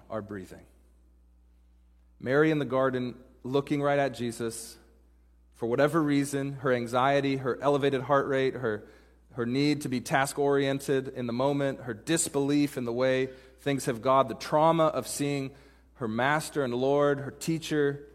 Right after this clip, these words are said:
dying on a cross, whatever, whatever it is, she, she misses Jesus at first. Her eyes can't focus. They're looking right at him, but, but they can't focus and see who it really is.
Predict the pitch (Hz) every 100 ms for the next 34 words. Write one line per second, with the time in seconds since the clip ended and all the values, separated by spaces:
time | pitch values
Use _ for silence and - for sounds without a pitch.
0 | - _ _ - 139 151 170 165 139 113
1 | - 131 131 - 139 190 226 160 185 208
2 | 202 170 135 127 - - 165 165 165 -
3 | - - - 156 156 196 262 - 160 127
4 | 127 - 175 170 135 - 123 - 139 90
5 | - - - _ _ _ _ _ _ _
6 | _ _ _ _ _ _ _ _ - 151
7 | 160 190 202 - 196 170 - - 208 208
8 | 208 113 87 - - - 147 185 254 196
9 | 151 151 185 190 135 131 - 147 135 147
10 | 139 143 202 - - 190 185 156 135 -
11 | 185 175 151 131 147 135 131 95 -